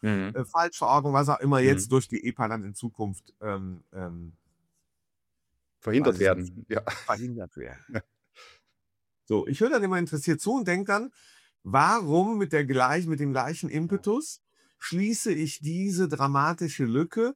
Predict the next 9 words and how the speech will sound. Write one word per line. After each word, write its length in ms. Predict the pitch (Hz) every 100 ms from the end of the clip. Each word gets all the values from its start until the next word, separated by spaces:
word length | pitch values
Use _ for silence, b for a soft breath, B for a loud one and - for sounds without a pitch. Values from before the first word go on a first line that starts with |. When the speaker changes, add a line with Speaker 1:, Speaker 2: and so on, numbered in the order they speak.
| _ _
Speaker 2:
wenn 240 | - 190 233
wir 80 | 196
doch 240 | 160 127
wissen, 520 | 147 165 - 220 269 - _ _
dass 240 | 147 214
in 180 | - 165
diesem 360 | 151 156 147 123
Sommer, 560 | 113 135 175 196 240 - _ _ _ _ _
ähm, 320 | 143 143 139